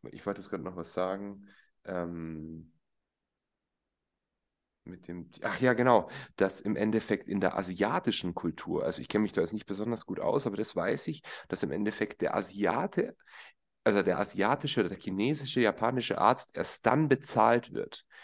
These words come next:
wenn der Patient gesund ist. Das heißt, es ist im Endeffekt auch eine Koppelung an, du wirst gesund und dann werde ich bezahlt. Und bei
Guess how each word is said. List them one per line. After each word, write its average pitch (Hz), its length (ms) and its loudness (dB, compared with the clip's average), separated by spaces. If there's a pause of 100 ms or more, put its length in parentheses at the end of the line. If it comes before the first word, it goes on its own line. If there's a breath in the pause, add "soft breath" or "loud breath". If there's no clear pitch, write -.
(160 soft breath)
wenn 107 280 4
der 104 100 8
Patient 101 600 0
gesund 101 500 4
ist. - 380 -8 (480 loud breath)
Das - 160 -4
heißt, 117 340 6
es 104 120 -2
ist 110 140 -2
im 110 100 4
Endeffekt 101 420 0
auch - 160 -4
eine 101 200 0
Koppelung 101 640 4
an, 95 320 0 (200)
du 104 140 -2
wirst 117 240 0
gesund 123 380 4
und 147 140 -2
dann 127 160 6
werde 123 160 4
ich - 200 -6
bezahlt. 87 580 2 (360 loud breath)
Und 117 180 -4
bei 104 120 2